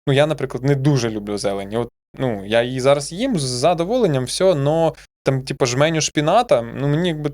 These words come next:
не, не в, не в кайф іноді з'їсти, да? А тут жменю шпінату кинув, банан, яблуко, вода, дж-, ну, зробив, е, в блендері, скажімо так, це все однородною масою, випив, воно смачне, вкусне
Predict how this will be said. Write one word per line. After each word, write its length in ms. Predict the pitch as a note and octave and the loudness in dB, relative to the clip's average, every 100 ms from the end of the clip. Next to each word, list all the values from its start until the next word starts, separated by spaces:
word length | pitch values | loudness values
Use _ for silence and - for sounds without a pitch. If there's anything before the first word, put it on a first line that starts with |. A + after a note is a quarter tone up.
| _ _ | _ _
не, 180 | C#3+ D3 | -2 0
не 240 | D3 D3+ | 2 2
в, 160 | D3 - | 0 -2
не 120 | D3 | -4
в 80 | D3+ | -2
кайф 320 | - A#2 A2 | 2 2 2
іноді 320 | A2 G#2+ G#2+ G#2 | -8 -8 -8 -8
з'їсти, 340 | G2+ G2 G2+ | -8 -8 -6
да? 260 | G#2+ C3+ C#3+ - _ - | -2 -2 -4 -16 _ 0
А 160 | A#2 | 0
тут 260 | - G3+ - _ _ _ - | 2 -2 -2 _ _ _ -8
жменю 340 | A#2+ B2 C#3+ C#3 | -4 0 0 0
шпінату 460 | - C3 C3+ C3+ | -4 0 0 -2
кинув, 640 | - E3 D#3+ C3 B2 A#2 | -2 0 0 -2 -2 0
банан, 440 | A2+ A2+ B2 C3+ B2+ | 2 0 2 0 2
яблуко, 420 | C#3 C3+ B2+ - | 0 0 -2 -4
вода, 440 | A#2+ A#2+ C3 C3+ C3+ - _ _ - | -4 4 4 4 0 -12 _ _ -6
дж-, 320 | C#3 D3 E3 - _ _ | -2 -2 -4 -14 _ _
ну, 320 | C3 B2+ B2 | -4 -2 -2
зробив, 580 | A2+ A#2+ B2+ C3+ B2+ B2 | -2 -2 2 0 0 -2
е, 320 | B2 A#2+ A#2 | -2 -2 -4
в 80 | A#2 | -4
блендері, 440 | B2 B2+ B2+ A#2+ A#2 | -2 -2 0 -2 -2
скажімо 320 | - A#2 A2+ | -4 -6 -2
так, 160 | A#2+ | -4
це 100 | - | -4
все 140 | A2 B2 | -6 -4
однородною 400 | B2 B2+ B2+ C3 | 0 0 0 0
масою, 380 | C#3 D3+ - A#2+ | 0 0 0 0
випив, 320 | C3+ C#3 B2 | 0 0 -2
воно 220 | B2 B2 | -2 -2
смачне, 460 | - A#2+ - C3+ C#3 | -4 -6 -4 -2 -2
вкусне 540 | - C#3+ C#3+ B2+ A#2+ | -2 -6 -4 -4 -6